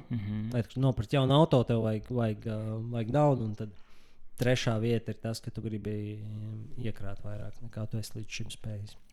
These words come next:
Speaker 1: Tad mums šobrīd ir pirmā, otrā un trešā zinām, ja?
Speaker 2: Jā, jā. Nu, es teiktu, ka ceturtā vieta ir, ā, nu, ja tu gribi pirmo, nē, nu, labi, ja tu gribi otro sasniegt,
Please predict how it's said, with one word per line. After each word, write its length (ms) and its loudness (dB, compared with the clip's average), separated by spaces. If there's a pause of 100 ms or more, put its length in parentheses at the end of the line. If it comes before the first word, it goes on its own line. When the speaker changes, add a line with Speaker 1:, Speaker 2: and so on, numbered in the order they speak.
Speaker 1:
Tad 100 4
mums 160 8
šobrīd 320 8
ir 80 2
pirmā, 320 6
otrā 240 2
un 80 0
trešā 340 0
zinām, 460 0
ja? 140 -4 (340)
Speaker 2:
Jā, 300 12 (160)
jā. 180 8 (140)
Nu, 160 8
es 100 6
teiktu, 240 2
ka 80 0
ceturtā 540 0
vieta 400 2 (140)
ir, 200 2
ā, 300 -2 (1700)
nu, 160 4
ja 120 10
tu 80 4
gribi 240 6 (100)
pirmo, 640 10
nē, 160 6
nu, 100 6
labi, 240 2
ja 60 6
tu 100 4
gribi 220 6
otro 560 8 (240)
sasniegt, 580 0